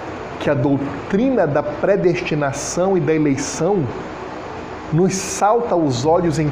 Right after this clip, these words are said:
toda a Bíblia, inclusive na pregação do Messias, porque só os que têm ouvidos para ouvir são os que ouvem. E nessa parábola es-,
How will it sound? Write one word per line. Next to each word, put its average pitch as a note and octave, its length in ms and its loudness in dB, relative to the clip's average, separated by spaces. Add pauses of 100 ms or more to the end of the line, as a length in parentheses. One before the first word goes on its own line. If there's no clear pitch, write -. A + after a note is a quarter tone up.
toda G#3+ 240 2
a F#3 40 2
Bíblia, C3 520 0 (360)
inclusive F#3 640 2
na A#3+ 120 0
pregação F#3 520 0
do E3+ 140 2
Messias, F3 560 2
porque C#3+ 300 0
só D#4+ 600 4 (320)
os E3+ 180 0
que G3 120 -2
têm F#3+ 200 2
ouvidos F3+ 760 4
para G3 200 2
ouvir E3+ 480 2 (880)
são D3+ 240 -2
os C#3+ 120 -2
que D#3+ 200 -2
ouvem. B2+ 400 2 (460)
E G#3 60 2
nessa F4+ 440 4
parábola F#3 560 4
es-, - 160 -2